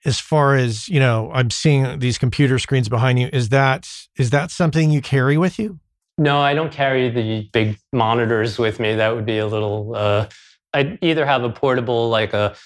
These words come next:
Speaker 2: a plug-in U S B monitor or a laptop or something if I was gonna be back on the road, and that would make more sense.
Speaker 1: And then software-wise,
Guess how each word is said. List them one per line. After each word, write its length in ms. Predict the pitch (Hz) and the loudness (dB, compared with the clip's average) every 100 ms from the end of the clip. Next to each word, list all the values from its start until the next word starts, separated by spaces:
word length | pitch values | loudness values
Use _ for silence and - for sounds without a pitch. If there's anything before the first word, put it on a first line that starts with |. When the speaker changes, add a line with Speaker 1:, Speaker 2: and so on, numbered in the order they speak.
| _ - | _ -8
Speaker 2:
a 60 | 110 | -6
plug-in 500 | - 110 113 110 110 | 0 0 0 0 -2
U 260 | 170 117 | 0 0
S 140 | 107 - | 0 -2
B 240 | 123 113 | -4 -2
monitor 640 | 113 110 110 107 107 107 107 | -2 -2 -2 -2 0 0 -2
or 540 | 127 110 107 101 101 - _ | -2 -2 0 0 -2 -8 _
a 40 | 104 | -2
laptop 540 | 117 120 - 107 107 | 0 0 0 -2 -2
or 80 | 104 | -6
something 520 | - 107 98 101 98 | -6 -6 -4 -6 -6
if 200 | 107 - | -12 -6
I 40 | 110 | -2
was 140 | 104 | 0
gonna 340 | 95 104 104 92 - | 0 -2 -4 -8 -4
be 60 | |
back 260 | 120 107 104 | -2 0 -2
on 100 | 104 | -2
the 100 | 98 | -2
road, 460 | 104 104 104 104 - | 0 0 0 -2 -4
and 260 | 110 101 104 _ _ _ - | -4 -6 -8 _ _ _ -2
that 140 | 104 | 0
would 140 | 107 | 0
make 180 | 107 101 | 0 -2
more 140 | 101 92 | -2 -2
sense. 360 | 110 95 - - _ - | -2 -4 -6 -12 _ -2
Speaker 1:
And 160 | 170 160 | 2 4
then 240 | 151 143 | 2 0
software-wise, 1200 | - - 147 147 160 143 139 135 131 120 - - | -2 -2 0 0 0 2 2 2 2 0 -6 -18